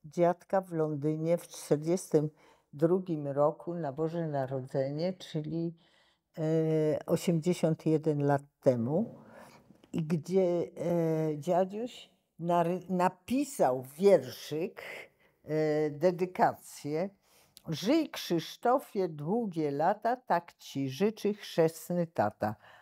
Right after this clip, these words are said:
A na dodatek korona do woreczka jest włożona, żebyś żyjąc z dwieście latek miał pieniądze na wydatek”.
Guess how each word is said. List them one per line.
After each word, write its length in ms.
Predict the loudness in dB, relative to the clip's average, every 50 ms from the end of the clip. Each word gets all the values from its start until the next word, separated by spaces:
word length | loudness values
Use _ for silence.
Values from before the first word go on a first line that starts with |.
| _ _ _ _ _ -16 -8 -4
A 100 | -2 0
na 160 | 0 0 0
dodatek 640 | 0 -2 -2 2 2 0 0 0 -4 -6 -6 _
korona 640 | -8 -6 -6 -4 -2 -2 0 0 0 0 0 0 0
do 180 | 0 -2 -2 -2
woreczka 600 | -2 -2 0 0 -2 -2 -4 -12 -8 -2 -2 -2
jest 240 | -2 -2 -6 -8 -6
włożona, 600 | -2 0 0 0 0 0 0 0 0 0 -2 -2
żebyś 320 | 0 0 0 0 0 -2
żyjąc 760 | -4 -4 -4 -6 -4 -2 -2 0 0 0 0 -2 -2 -4 -8
z 200 | -12 -18 -20 -20
dwieście 680 | -12 -6 -2 0 0 0 -2 -4 -14 -10 -6 -4 -2 -2
latek 560 | 0 2 0 0 0 -2 -4 -4 -4 -6 -8
miał 280 | -6 -2 0 0 0 -2
pieniądze 800 | _ -6 -6 -4 -2 -2 0 0 0 -2 -2 -4 -2 -2 -2 -2
na 180 | 0 -2 -2
wydatek”. 680 | 0 -2 -2 0 0 0 0 -2 _ -10 -12 -12 -12 -18